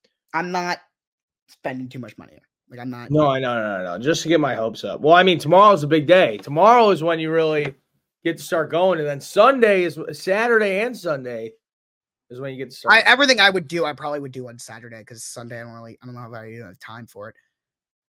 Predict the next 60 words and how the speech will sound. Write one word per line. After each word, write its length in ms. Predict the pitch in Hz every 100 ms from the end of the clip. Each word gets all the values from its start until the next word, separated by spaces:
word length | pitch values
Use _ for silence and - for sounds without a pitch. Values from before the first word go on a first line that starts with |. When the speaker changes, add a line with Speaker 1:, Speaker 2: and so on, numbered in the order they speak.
| _ _ -
Speaker 2:
You 120 | 135
know, 100 | 170
I 200 | 127 139
just 200 | 160 -
do 140 | -
it 60 | 131
right 200 | 123 120
before 260 | - 127 117
the 60 |
Speaker 1:
That's 180 | 208 -
Speaker 2:
game 60 | 247
Speaker 1:
just 140 | 214
Speaker 2:
starts. 140 | 214
Speaker 1:
not 60 | 190
true, 200 | - 180
'cause 120 | 147
we're 340 | 147 170 160 - _ -
road 380 | 143 160 151 143
Sunday 320 | 147 135 123
night, 280 | 120 107 -
so 180 | - 120
we 100 | 151
got, 240 | 139 - _ _
I'll 160 | 139 135
have 160 | 117
plenty 220 | - 113 87
of 100 | -
time. 180 | 117 _ _ _ _ _
Speaker 2:
You 140 | 139
know, 80 | 185
you 180 | 131 131
just 180 | 127 110
wake 220 | 131 156
up, 180 | 156 160
like, 140 | 143
an 80 | 127
hour 300 | 120 143 135
before 160 | - 151
the 80 |
games, 340 | 143 143 190 151
you 80 | 123
hit 160 | 147
the 80 | 135
laboratory, 720 | 123 143 160 170 185 214 247
and 100 | 208
then 120 | 160
you're 100 | 165
good. 120 | - 175
Speaker 1:
Well, 100 | 185
we 80 |
got 240 | 190 170 113
the 80 | 127
kickoff 340 | - 123 117
show, 220 | - 110
so 120 | 110
after 200 | 123 131
the 100 | 117
kickoff 160 | 113 104
show. 220 | 113 113 _ _ _ _ -
Speaker 2:
Yeah. 180 | 117